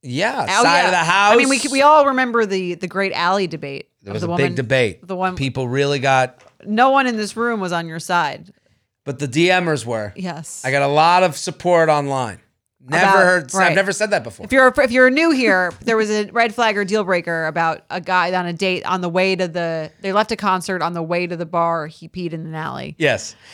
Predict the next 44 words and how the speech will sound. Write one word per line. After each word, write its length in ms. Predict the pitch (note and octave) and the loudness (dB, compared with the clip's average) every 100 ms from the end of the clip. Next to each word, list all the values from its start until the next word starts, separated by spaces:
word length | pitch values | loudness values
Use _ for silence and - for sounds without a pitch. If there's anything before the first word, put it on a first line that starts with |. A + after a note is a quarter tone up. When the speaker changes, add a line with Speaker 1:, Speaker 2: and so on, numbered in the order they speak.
| - | -4
Speaker 2:
Um, 340 | F#3 E3+ E3 - | 0 0 -2 -6
and 140 | F#3 | -4
I 80 | F3+ | -2
said 180 | F3 F3+ | -2 -4
it 60 | |
was 160 | E3+ D#3+ | -4 -6
a 60 | |
deal 220 | D#3 E3+ D3+ | -6 -6 -4
breaker, 380 | D3+ D3+ D3+ | -8 -8 -10
and 220 | D3+ D3+ D#3 | -10 -10 -6
Jared 320 | D3+ D3+ D3+ | -4 -4 -8
said 100 | D3 | -10
he 180 | D#3+ - _ _ | -10 -14 _ _
would 140 | D#3+ | -14
do 140 | D3 C#3+ | -12 -8
that. 300 | C#3+ C3+ - | -8 -8 -8
Or 60 | D#3+ | -2
Speaker 1:
I 40 | |
Speaker 2:
has 80 | D3+ | 0
done 20 | D#3+ - F3 | 0 2 2
Speaker 1:
defended 120 | E3+ | 2
Speaker 2:
that. 40 | D3+ | 2
Speaker 1:
my 140 | D3+ | 2
brother 360 | C3 D#3 D#3 D3 | 4 4 6 4
in 100 | C#3 | 4
arms 580 | C#3 C3+ B2 A2+ D#4+ E4+ | 4 2 0 -4 -4 -2
Speaker 2:
<laughs> 0 | |
Right. 300 | - C4 B3+ | -2 -2 -4
Speaker 1:
<laughs> 60 | F#5+ G#5 - C6+ - | -10 -18 -12 -8 -6
Speaker 2:
It 380 | - C#4 D#4 | -2 0 0
Speaker 1:
till 120 | A3 A3 | 2 4
Speaker 2:
was 180 | A3+ D#3 | 4 4
Speaker 1:
my 120 | D3+ | 2
Speaker 2:
him. 80 | C#3+ | 2
Speaker 1:
death. 400 | D#3 D#3+ C3+ - - - | 2 2 0 -8 -20 -6
Yeah. 420 | D3+ C#3+ B2 - _ _ _ _ _ - | 0 0 0 -6 _ _ _ _ _ -8
Let's 140 | D#3+ | -4
do 100 | G3+ | 0
another 200 | G3+ F3+ | 0 2
email. 220 | D#3+ D3 G#2 | 0 -2 -6
Speaker 2:
Let's 220 | G3 - | -6 -4
do 120 | G3 D#3 | -4 -4
it. 140 | - _ G#3+ | -6 _ -8
Okay. 340 | G3+ G3 | -4 -4